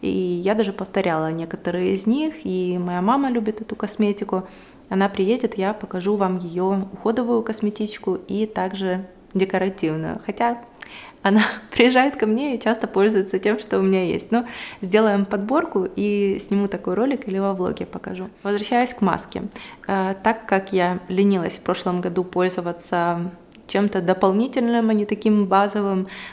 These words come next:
то она, м, начала иметь не очень приятный запах, и я думаю, что она испортилась. Но раньше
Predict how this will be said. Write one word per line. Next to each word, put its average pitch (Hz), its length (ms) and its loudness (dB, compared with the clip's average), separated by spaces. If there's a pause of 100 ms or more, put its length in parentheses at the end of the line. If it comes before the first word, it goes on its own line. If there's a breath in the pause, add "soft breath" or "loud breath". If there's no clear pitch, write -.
(120)
то 190 240 0
она, 208 540 2 (100)
м, 185 460 -4
начала 208 720 0
иметь 196 560 0
не 190 100 0
очень 196 220 -4
приятный 196 480 0
запах, 240 460 0 (100)
и 214 60 -6
я 202 120 -2
думаю, 208 300 2
что 190 400 -4
она 190 160 -2
испортилась. - 580 -8 (480 loud breath)
Но 214 140 4
раньше 233 380 0